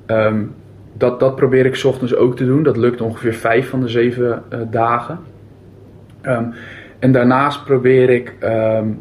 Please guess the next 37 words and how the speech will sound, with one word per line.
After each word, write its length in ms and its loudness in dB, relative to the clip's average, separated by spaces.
als 180 -4
ik 60 -8
mijn 140 0
ontbijt 360 0
maak, 440 -4
ehm, 380 -4
als 120 -6
ik 80 -12
dat 140 0
gemaakt 340 -2
dan, 200 -2
en 120 -2
ik 100 -4
ga 100 -2
dat 160 0
opeten, 480 2
ik 160 -6
heb 180 0
de 140 4
Five 320 0
Minute 220 0
Journal. 560 0
Ehm, 280 -6
en 120 -6
daarin, 480 0
's 160 -4
ochtends 320 0
schrijf 320 0
je 80 -10
drie 200 -4
dingen 220 0
op 100 -4
waar 120 0
je 60 0
dankbaar 360 2
voor 140 -2
bent. 340 -2